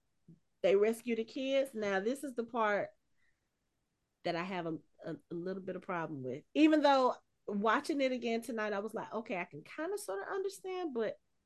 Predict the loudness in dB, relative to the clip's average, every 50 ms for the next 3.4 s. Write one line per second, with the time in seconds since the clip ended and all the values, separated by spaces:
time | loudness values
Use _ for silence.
0 | _ _ -10 -10 -10 -10 -14 -18 -20 _ _ _ -20 -20 -20 -20 -20 -20 -20 -20
1 | _ _ _ _ _ _ _ _ _ _ _ _ _ _ _ _ _ _ _ _
2 | _ _ _ _ _ _ -18 -6 0 4 6 8 10 10 10 10 10 10 10 8
3 | 8 8 8 8 6 4 2 0